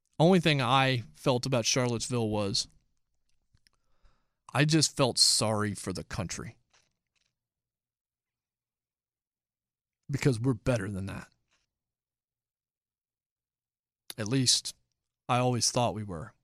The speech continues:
And I still think we outnumber them. Whatever side you fall on.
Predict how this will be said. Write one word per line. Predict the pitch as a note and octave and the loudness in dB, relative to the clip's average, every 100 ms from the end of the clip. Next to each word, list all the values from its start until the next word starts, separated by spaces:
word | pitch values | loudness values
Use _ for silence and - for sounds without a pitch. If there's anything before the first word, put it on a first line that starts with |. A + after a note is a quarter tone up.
| _ | _
And | D3 | 2
I | C3 | 4
still | - F3+ D#3+ | 4 4 0
think | - G#2 - - _ _ _ _ _ _ _ _ _ - | -2 -6 -8 -18 _ _ _ _ _ _ _ _ _ -12
we | A#2 A#2 C#3+ D#3 - | -4 0 2 2 2
outnumber | B2+ - B2 A#2+ G#2+ | 0 0 -2 -4 -4
them. | G#2 F2+ F2+ - _ _ _ _ _ _ _ _ _ _ _ _ | -6 -8 -10 -14 _ _ _ _ _ _ _ _ _ _ _ _
Whatever | D3+ E3+ G3+ D3 | 4 6 6 6
side | - E3+ D3+ C#3 B2+ | 6 8 6 4 2
you | A#2+ | -2
fall | - A2+ G#2 F2 | -2 -2 -2 -2
on. | D#2 - | -8 -14